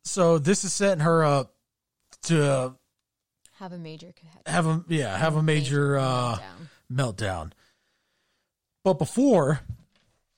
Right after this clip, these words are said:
Speaker 1: she goes back to her therapist.
Speaker 2: Right.
Speaker 1: And
Speaker 2: Divulges a big secret.
Speaker 1: Right, because before with her therapist, she had been holding back a lot of things. And this is another instance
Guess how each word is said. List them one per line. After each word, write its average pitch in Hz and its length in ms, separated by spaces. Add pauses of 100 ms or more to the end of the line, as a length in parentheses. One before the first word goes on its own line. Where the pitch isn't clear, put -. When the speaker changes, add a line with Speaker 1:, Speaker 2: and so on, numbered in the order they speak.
(680)
Speaker 1:
she - 160
goes 160 220
back 190 240
to 190 100
her 175 140
therapist. 165 800
Speaker 2:
Right. 202 260 (480)
Speaker 1:
And 147 720 (580)
Speaker 2:
Divulges 247 580
a 285 100 (280)
big 175 300
secret. - 600
Speaker 1:
Right, 156 440
because 160 260
before 247 560
with 185 160
her 185 100
therapist, 170 520
she 175 100
had 156 100
been 131 380
holding 180 420
back 143 300
a 165 40
lot 151 200
of 147 80
things. 170 560 (1160)
And 170 120
this 262 180
is 208 100
another 185 380
instance 175 560